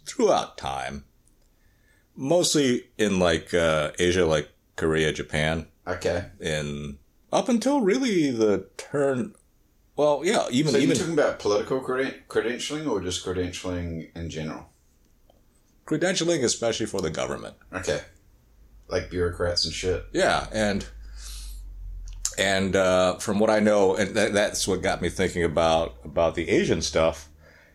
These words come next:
Speaker 1: and how these, these nations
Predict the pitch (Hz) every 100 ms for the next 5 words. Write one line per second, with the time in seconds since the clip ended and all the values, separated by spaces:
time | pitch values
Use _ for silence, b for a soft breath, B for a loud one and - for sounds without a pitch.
0 | b 139 147 165 151 135 120 - _ _
1 | 92 117 113 104 - - 104 95 95 110
2 | 123 82 80 - -